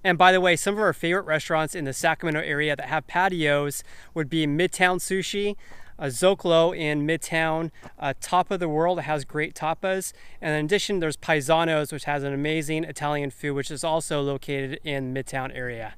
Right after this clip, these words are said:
Another fun thing to do is check out one of our many Sacramento area farmers markets,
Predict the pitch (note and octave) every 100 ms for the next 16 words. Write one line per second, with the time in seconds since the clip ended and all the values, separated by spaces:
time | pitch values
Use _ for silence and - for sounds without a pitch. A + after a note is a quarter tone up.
0 | - F3 F3+ G#3 - F#3 F3+ F3+ D#3+ D#3
1 | E3 D3+ - E3+ E3 D#3+ D#3 C#3+ C#3+ D3+
2 | D#3+ F3 F3 - E3 D3+ - C#3+ D3 C#3+
3 | D#3+ D3 C#3+ C#3+ C#3+ C#3 - D3+ C#3+ D3+
4 | C3+ C#3+ C3+ - C3 C3+